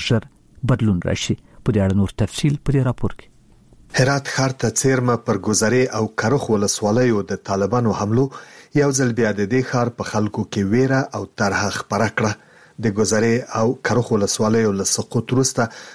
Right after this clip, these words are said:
Speaker 2: طالب وسلوالو د هرات ښار لوري ته مخه کړه. د هیواد په لویدیځ کې د ازادۍ راډیو خبریال د سیمه ییزو چارواکو او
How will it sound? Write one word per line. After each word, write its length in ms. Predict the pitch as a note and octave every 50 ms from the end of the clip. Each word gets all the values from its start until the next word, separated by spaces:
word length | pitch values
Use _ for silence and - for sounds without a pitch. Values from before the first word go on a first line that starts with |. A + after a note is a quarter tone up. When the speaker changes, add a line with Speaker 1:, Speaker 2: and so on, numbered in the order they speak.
| - _ _ -
Speaker 2:
طالب 300 | A2+ A2+ B2 B2 A2 G#2
وسلوالو 580 | G#2+ G2 - - A2 G#2 G#2 A2 A2+ A2+ A2+ G#2+ G2+ F#2
د 80 | G2+ F#2+
هرات 280 | - A2+ C3 C3 C3 C3 -
ښار 240 | - - B2+ B2 A2 - - A2+ A2
لوري 180 | A2 G#2+ G#2 A2 A2 B2+
ته 80 | A#2 A#2+
مخه 180 | B2 - - G#2 - -
کړه. 120 | A#2+ B2 A#2 - - - - - - - _ C3
د 120 | B2+ A#2+
هیواد 260 | B2+ C3+ C#3 C#3+ C3+ -
په 100 | _ C#3+ A#2+
لویدیځ 320 | A#2+ A#2+ A#2 A2+ C#3 C3 - -
کې 80 | - C#3 B2+
د 80 | A#2+ G#2+
ازادۍ 360 | G#2 G#2 A2 G#2+ A#2+ A#2+ A#2
راډیو 240 | A2+ A2 G#2 G#2 - -
خبریال 440 | A2 F#2+ G#2+ G#2+ A#2+ C3 B2+ B2 G#2+ - - - - - - _ C3
د 100 | B2 -
سیمه 200 | - C3+ B2 C3+
ییزو 180 | C#3 C3+ B2+ C3 - -
چارواکو 500 | - A2+ G2+ G#2+ A#2 B2 B2 - - A#2 A2+
او 60 | G2+